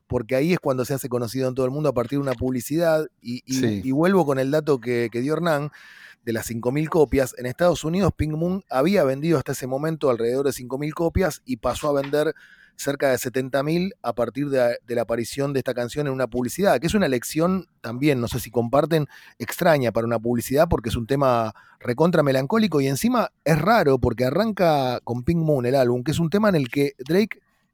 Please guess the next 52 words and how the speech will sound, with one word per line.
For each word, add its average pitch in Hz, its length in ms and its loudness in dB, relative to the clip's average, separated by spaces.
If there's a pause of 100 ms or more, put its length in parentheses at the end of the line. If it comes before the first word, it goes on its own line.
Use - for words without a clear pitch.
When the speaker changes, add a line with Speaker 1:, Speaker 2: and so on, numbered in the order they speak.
(160)
Speaker 1:
digamos, 156 400 2
se 131 120 0
lo 135 100 4
nota 185 160 2
un 160 80 2
poco 160 180 2
incómodo 185 400 4
porque 123 220 2
canta 165 320 2
como 139 160 0
un 151 100 -2
tono 170 220 4
más 160 180 2
abajo 190 440 6 (380)
de 127 120 6
lo 127 120 6
que 127 100 0
ya 160 140 2
canta 170 220 2
habitualmente, 139 640 4
con 117 140 0
lo 123 100 2
cual 202 300 2 (240)
la, 131 220 0
la 131 120 2
elección 202 540 2
de, 131 320 6
del 123 180 -2
tema 131 300 2
para 110 320 0
la 113 100 0
publicidad 120 680 2
me 120 180 -4
parece 123 280 0
que 139 100 0
es - 180 -8 (120)
materia 135 420 2
de 139 40 6
otro 127 200 2
podcast, 120 480 4
es 117 60 -18
todo 147 140 2
un 143 80 2
misterio. 104 540 0 (260)
Speaker 2:
Yo 156 100 2
la 160 80 6
vi, 170 100 8
es 135 260 2
una 143 100 0
publicidad 135 260 0
de 143 60 6
Volkswagen, 160 540 2